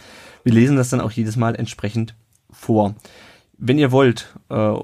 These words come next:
könnt ihr uns auch Sprachnachrichten per WhatsApp oder per Telegram schicken. Da haben wir eine Nummer für eingerichtet. Ihr könnt die uns schicken. Wir würden die dann hier, wenn ihr das wollt, im Podcast einspielen. Dann könntet ihr also auch mit Teil des Podcasts werden. Ähm, könnt Fragen schicken, könnt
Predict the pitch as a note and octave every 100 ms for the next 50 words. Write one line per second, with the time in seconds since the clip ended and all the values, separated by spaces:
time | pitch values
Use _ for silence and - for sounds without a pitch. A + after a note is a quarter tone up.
0 | - _ _ _ _ - C3 C3 B2 -
1 | - - C3 D3 B2+ A#2 A#2+ - - A#2
2 | A2+ B2 A#2+ - A2+ - G#2+ - C#3+ D#3
3 | D3+ D3 - B2 B2 A#2 A#2 C3 F3+ F3
4 | C#3 C#3+ C3+ C3 - C3 - _ _ -
5 | A#2+ C3+ C3 A#2 - F3 E3+ E3 C3 B2
6 | A#2+ B2 A2+ A2+ A#2 A2+ A2+ A2 G#2+ -
7 | A#2+ A2 B2 - A2 - C3+ E3 - D3
8 | C#3+ C#3+ C#3+ - _ - A2 B2 A#2+ A#2
9 | A2 A2 A2 G#2+ - B2 B2 - A#2+ A#2+
10 | - - - B2+ - B2 A#2+ B2 B2 B2
11 | - _ _ - A2 G#2+ A2 - - -
12 | B2+ B2 A#2+ B2+ B2+ - - B2 - B2+
13 | B2 B2 -